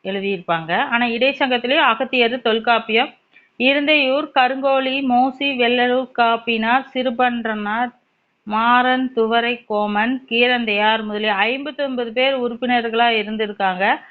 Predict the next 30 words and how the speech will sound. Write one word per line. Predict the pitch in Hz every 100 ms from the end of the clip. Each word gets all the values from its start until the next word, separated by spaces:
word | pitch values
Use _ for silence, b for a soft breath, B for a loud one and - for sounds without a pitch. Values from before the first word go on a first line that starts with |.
| B B
அவர்களோடு | 202 233 269 277 285 285
சேர்ந்து | 285 254 269 302
மூவாயிரத்தி | 262 262 269 262 262
எழுநூத்தி, | 247 240 233 240 240 226 _ _ _ _
சாரி, | - 220 196
மூவாயிரத்தி | 214 240 262 254 254
எழுநூறு | 226 220 214 208
பேர் | 226 247 254
கூட | 233 226 226
இருந்திருக்காங்க. | 214 202 220 226 214 202 190 170 - _ -
பு-, | 214
தமிழ் | 220 214 247 233
புலவர்கள் | 220 220 220 220
வந்து | 208 208 285 262
மூவாயிரத்தி | 214 214 214
எழுநூறு | 202 196 196
பேர் | 190 220 226
இருந்திருக்காங்க. | 196 202 196 185 185
அதுல | 285 285 254
பதிவு | 226 214 247 294
செய்து | 294 262 269 240
உறுப்பினரா | 233 254 247 247 240 233
சங்கத்துல | 220 214 226 233
இருந்தவங்க | 220 214 208 208
வந்து | 202 285
ஐம்பத்தொன்பது | 247 208 214 208 196 185
பேரு. | 175 180 175 254 381 _ _ B B B -
பாடப்பட்ட | 277 302 339 330 320
நூல்கள் | 277 262 269 269
அப்படின்னா | 247 226 226